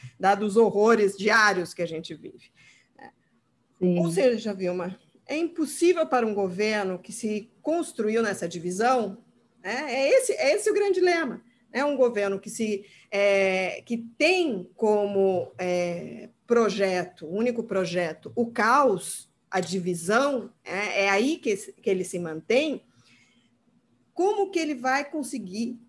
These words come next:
Speaker 1: lidar com isso quando chega esse terceiro e que buga completamente esse sistema,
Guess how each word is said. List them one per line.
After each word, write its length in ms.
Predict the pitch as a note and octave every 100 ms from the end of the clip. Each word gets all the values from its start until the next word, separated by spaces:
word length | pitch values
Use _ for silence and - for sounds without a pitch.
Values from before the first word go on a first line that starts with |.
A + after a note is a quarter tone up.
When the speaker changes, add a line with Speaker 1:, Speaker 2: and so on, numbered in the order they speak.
| -
Speaker 1:
lidar 840 | A#3+ D4 G3 E3+ G#3+ B3 C#4+ - -
com 180 | C4
isso 340 | G#3+ A3 A#3 B3
quando 380 | B3 A3+ A3 A#3
chega 480 | - G3+ F#3+ G#3 -
esse 540 | F#3+ G3 - - A3+ A#3 - _ -
terceiro 1000 | C4 B3+ - - A#3 A3+ A#3 A#3+ C4 C4 _ _ _
e 140 | - A#3+
que 180 | - C4
buga 560 | G#3 G#3+ C#4+ A#3+ C4+
completamente 840 | C4+ B3+ A#3+ A#3+ A#3 A3+ A3 A3 A#3
esse 180 | A3 G#3
sistema, 720 | G#3+ - F#3 F3 F3 D#3+